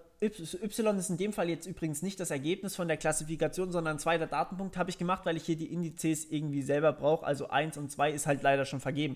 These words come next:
Ähm, gut, also x und y transformieren wir jetzt hoch und multiplizieren gleich miteinander. Dann kommt das hierbei raus. Einfach einsetzen hier in diese Gleichung x und y.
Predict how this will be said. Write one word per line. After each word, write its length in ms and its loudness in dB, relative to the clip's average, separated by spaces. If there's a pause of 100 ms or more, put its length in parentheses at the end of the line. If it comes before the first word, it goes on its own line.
(680)
Ähm, 340 2 (160)
gut, 180 6 (640)
also 340 8
x 220 -2
und 120 -2
y 380 2
transformieren 480 -2
wir 60 4
jetzt 140 -4
hoch 160 6
und 100 2
multiplizieren 800 2
gleich 280 2
miteinander. 540 -4 (540)
Dann 220 4
kommt 340 4 (180)
das 300 8
hierbei 420 4
raus. 400 4
Einfach 380 0
einsetzen 680 2
hier 280 -2
in 80 0
diese 220 -4
Gleichung 400 0
x 200 -6
und 100 -4
y. 480 -2